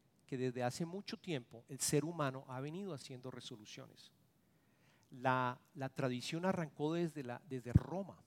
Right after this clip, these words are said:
eh, básicamente con un, ah, dios romano que se llamaba Jano.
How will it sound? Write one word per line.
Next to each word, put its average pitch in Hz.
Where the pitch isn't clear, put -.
eh, 117
básicamente 135
con 127
un, 190
ah, 131
dios 147
romano 135
que 135
se 127
llamaba 127
Jano. 156